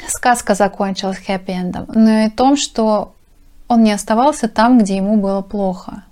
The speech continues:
Он не смирился, и он, ну, не, не сдался душой, наверное, так можно сказать.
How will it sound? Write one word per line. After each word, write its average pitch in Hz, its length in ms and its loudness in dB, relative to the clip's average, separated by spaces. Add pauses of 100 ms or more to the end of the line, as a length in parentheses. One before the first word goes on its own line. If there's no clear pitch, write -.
Он 214 440 4
не 226 240 2
смирился, 226 960 0
и 202 220 0
он, 220 480 0 (140)
ну, 208 380 -2
не, 208 220 2
не 220 240 4
сдался 208 480 0
душой, 214 420 -4
наверное, 196 360 -4
так 294 240 -4
можно 190 280 -2
сказать. 185 520 -10